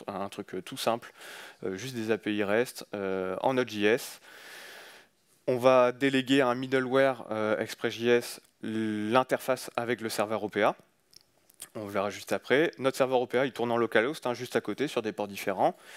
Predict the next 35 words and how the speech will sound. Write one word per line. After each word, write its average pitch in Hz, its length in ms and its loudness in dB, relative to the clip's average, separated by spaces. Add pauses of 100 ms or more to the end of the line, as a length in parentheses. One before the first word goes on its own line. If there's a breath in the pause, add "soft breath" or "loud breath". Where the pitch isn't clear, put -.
(180 loud breath)
Lui, 131 100 -2
il 156 80 0
va 120 80 2
s'appuyer 117 420 -2
sur 131 200 0
un, 123 180 2
des 110 240 -2
données, 117 300 0
hein, 147 180 -2
dans, 107 180 -10
qui - 160 -12
sont, - 140 -10
qui - 140 -8
vont 113 120 0
être 110 60 -2
dans 110 160 -4
un 107 40 -4
fichier 107 280 -6
json 98 360 -4 (400 loud breath)
et 139 80 0
des 131 120 0
policies 113 420 -6
qui - 120 -12
vont 104 120 -4
être 104 60 -4
dans 101 100 -4
des, 95 260 -4 (200)
des 110 60 -14
fichiers, - 340 -10
euh, 92 200 -10 (180)
Rego. - 340 -6 (800)
Et - 20 -16
ben, 92 120 -16
c'est - 120 -20
parti - 320 -14